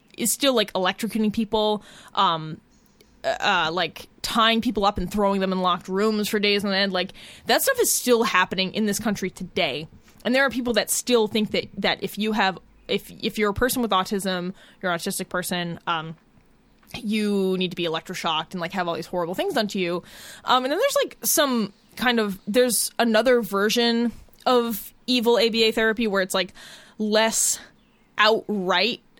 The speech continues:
um, cruel and more kind of subtly cruel, where, um, at times people are, uh, forced into neurotypical activity, even if it is, um, at their detriment, just to make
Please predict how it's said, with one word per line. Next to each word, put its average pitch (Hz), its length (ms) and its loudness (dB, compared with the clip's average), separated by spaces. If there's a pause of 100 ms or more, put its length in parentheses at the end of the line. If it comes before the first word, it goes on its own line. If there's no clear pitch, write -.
(140)
um, 285 400 2
cruel 311 640 2
and 233 180 2
more 214 240 0
kind 214 240 -4
of 175 80 -6
subtly 240 560 -2
cruel, 330 420 0
where, 202 440 2 (760)
um, 180 300 2
at 170 180 2
times 240 560 0
people 202 480 -4
are, 175 500 0 (720)
uh, 190 220 2 (220)
forced - 560 -2
into 208 840 0 (400)
neurotypical 214 680 0
activity, 208 480 0 (120)
even 196 240 0
if 180 160 -4
it - 260 -2
is, 170 520 0 (100)
um, 170 440 -2 (380)
at 202 140 2
their 180 100 -2
detriment, 190 500 -2
just 190 200 -2
to 196 80 -4
make 170 300 -4